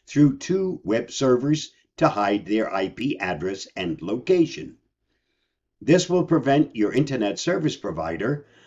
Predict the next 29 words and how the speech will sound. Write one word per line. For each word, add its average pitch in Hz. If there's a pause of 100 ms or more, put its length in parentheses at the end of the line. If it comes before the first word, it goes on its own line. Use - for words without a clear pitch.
(140)
the 90
website 107
you 107
visit, 123 (240)
and 156
Apple 165
itself 107 (260)
from 160
seeing 123
your 120
I 80
P -
address 92 (400)
and 156
what 95
you're 127
searching 92
for. 160 (640)
That's -
great, 196 (720)
but 131
it's 107
not 107
total 104
privacy. 175 (1080)
Applications 120 (100)
on 90
your 87
smartphone 110